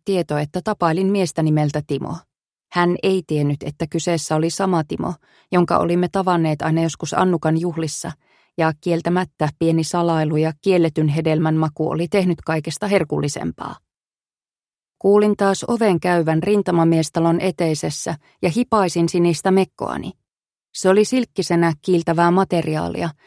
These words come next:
Siinä oli ohuet olkaimet ja se myötäili vartaloani elegantisti, mutta houkuttelevasti. Saattoi olla, että ajatus Timosta oli saanut minut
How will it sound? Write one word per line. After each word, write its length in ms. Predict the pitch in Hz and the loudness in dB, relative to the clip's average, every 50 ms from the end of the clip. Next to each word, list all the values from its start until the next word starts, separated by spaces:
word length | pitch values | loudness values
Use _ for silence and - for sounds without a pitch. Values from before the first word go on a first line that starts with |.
| _ _ _ - | _ _ _ -4
Siinä 280 | - 190 190 190 196 190 | 2 4 4 6 6 4
oli 160 | 185 190 202 | 4 2 2
ohuet 400 | - 233 220 226 196 175 165 - - | 0 2 2 4 2 2 2 -2 0
olkaimet 640 | 196 190 185 175 - - 160 160 156 156 151 - | 0 2 2 2 0 0 0 2 2 2 0 0
ja 60 | 165 151 | -2 0
se 120 | - 180 | 2 2
myötäili 560 | 185 214 233 220 - - 175 165 160 165 160 | 4 4 4 2 2 2 2 2 2 2 2
vartaloani 600 | 185 190 185 - - 160 156 160 160 165 165 170 - | 2 0 0 0 0 0 0 2 2 2 2 2 2
elegantisti, 680 | 196 185 185 170 156 - 156 151 151 - 156 - - 165 | 2 2 2 2 2 0 0 0 -2 -4 -8 -6 -2 0
mutta 260 | 170 180 180 - 208 | 0 0 2 0 2
houkuttelevasti. 920 | 190 208 196 170 - 151 147 - 147 156 143 151 - 156 - - - - - _ _ _ _ _ _ _ _ _ _ - | 4 4 4 4 4 -2 -4 -4 -6 -6 -4 -6 -6 -10 -10 -10 -14 -16 -16 _ _ _ _ _ _ _ _ _ _ -14
Saattoi 560 | - - - 180 185 185 _ - 190 190 196 | -10 -4 0 0 0 0 _ -2 -2 0 2
olla, 280 | 202 214 208 190 180 165 | 2 2 2 2 2 0
että 220 | 156 - - - | 0 -2 -2 -2
ajatus 460 | 170 175 185 185 165 - 160 - - - | 0 0 0 -2 -2 -4 -8 -10 -8 -6
Timosta 480 | - 196 190 175 165 151 - - - 165 - _ _ _ _ _ - | -2 0 0 0 0 -2 -4 -10 -12 -12 -12 _ _ _ _ _ 0
oli 160 | 180 190 185 | 2 2 2
saanut 320 | - - 180 170 170 175 - | 2 2 2 2 2 0 0
minut 220 | - 185 196 196 | 0 0 0 0